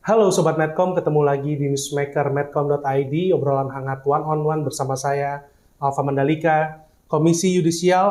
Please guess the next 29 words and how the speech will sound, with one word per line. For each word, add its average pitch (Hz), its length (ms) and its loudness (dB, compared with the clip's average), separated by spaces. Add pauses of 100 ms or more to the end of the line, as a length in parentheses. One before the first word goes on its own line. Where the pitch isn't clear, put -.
atau 156 240 0
K 151 160 2
Y 156 80 0 (240)
tengah 151 240 -2
menjadi 135 480 -2
perhatian 131 400 -2
publik. 143 400 -2 (320)
Setidaknya 165 480 2
ada 151 160 4
dua 139 240 4
hal. 143 200 2 (440)
Pertama, 151 640 0
K 131 160 0
Y 151 160 0
tengah 135 240 -4
memeriksa 131 640 -4
kasus 139 400 -4
suap 170 400 0
miliaran 139 400 2
rupiah 151 560 0 (320)
yang 143 160 0
melibatkan 131 560 -4
empat 131 160 -6
orang 123 240 -8
hakim 135 400 -6
terhormat 135 560 -4
di 135 80 -8
Mahkamah 135 480 -4
Agung. 151 320 0